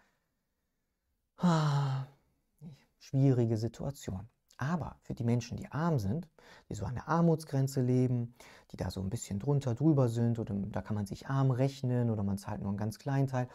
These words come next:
oder halt, so wie die meisten, gar keinen. Wer nämlich unterhalb des Pfändungsbetrags, äh, lebt, und da,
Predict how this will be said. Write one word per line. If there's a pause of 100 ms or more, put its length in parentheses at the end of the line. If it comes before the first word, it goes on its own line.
(120)
oder
halt,
so
wie
die
meisten,
gar
keinen. (840)
Wer
nämlich
unterhalb
des
Pfändungsbetrags,
äh,
lebt,
und
da,